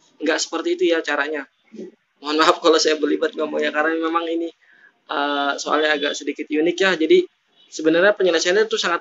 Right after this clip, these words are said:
mudah sekali ya. Tinggal kalian lihat aja bilangan terkecilnya. Bilangan terkecilnya adalah tiga pangkat empat puluh tiga.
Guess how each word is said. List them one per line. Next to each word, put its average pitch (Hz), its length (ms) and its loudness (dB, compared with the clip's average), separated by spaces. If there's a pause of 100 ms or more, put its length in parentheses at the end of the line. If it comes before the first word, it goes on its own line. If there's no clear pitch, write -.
mudah 170 160 2
sekali 175 320 2
ya. 175 80 2
Tinggal 170 880 2
kalian 160 480 4
lihat 170 160 2
aja 180 160 6
bilangan 165 320 4
terkecilnya. 151 560 2
Bilangan 170 320 0
terkecilnya 190 400 0
adalah 202 160 2
tiga 170 240 0
pangkat 156 240 -2
empat 151 240 0
puluh 156 160 -2
tiga. 196 320 2